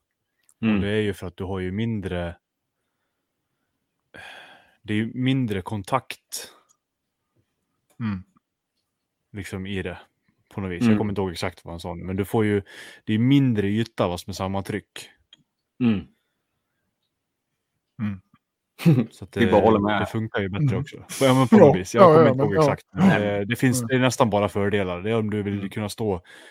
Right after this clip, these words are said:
Speaker 2: utan kåpor, liksom, och
Speaker 3: Ja.
Speaker 2: köra
Speaker 1: Mm.
Speaker 2: väldigt tyst slipning, så, så är ju, är det ju inte att föredra kanske. Men jag menar, vem har en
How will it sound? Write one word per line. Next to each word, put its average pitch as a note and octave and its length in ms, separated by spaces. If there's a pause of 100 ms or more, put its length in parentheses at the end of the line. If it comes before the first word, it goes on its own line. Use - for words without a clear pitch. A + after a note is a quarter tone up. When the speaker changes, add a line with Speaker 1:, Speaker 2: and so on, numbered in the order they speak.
(140)
Speaker 2:
utan G2+ 480
kåpor, G#2 480
liksom, F2 400
och E2+ 440 (520)
Speaker 3:
Ja. G2+ 260
Speaker 2:
köra F#2 320
Speaker 1:
Mm. F2 60
Speaker 2:
väldigt F2+ 360
tyst - 500
slipning, F2+ 500
så, F2+ 300 (240)
så F#2 240
är F#2 100
ju, F2+ 720
är G2+ 160
det F#2+ 60
ju F2+ 140
inte F2+ 220
att F2 80
föredra F2 360
kanske. F2+ 280
Men F#2 400
jag G2 120
menar, F2+ 360 (520)
vem F#2 220
har F#2+ 220
en F2 260